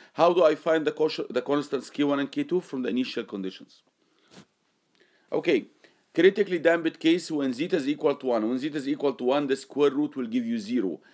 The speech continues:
And the two solutions are the same. So S one is equal to S two. And in that case,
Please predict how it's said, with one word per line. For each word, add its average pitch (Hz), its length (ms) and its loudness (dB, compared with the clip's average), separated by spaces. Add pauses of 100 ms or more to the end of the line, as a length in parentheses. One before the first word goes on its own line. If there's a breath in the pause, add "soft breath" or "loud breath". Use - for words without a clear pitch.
(200 soft breath)
And 113 140 -4
the 123 80 2
two 196 160 -2
solutions 160 500 -4
are 123 80 0
the 110 120 -4
same. 117 480 -2 (420 soft breath)
So 127 200 -2
S 160 320 2
one 143 360 2
is 113 160 -12
equal 135 280 -2
to - 200 -4
S 127 180 -4
two. 143 360 0 (320 soft breath)
And 123 160 0
in 120 120 -4
that 170 280 2
case, 151 400 -2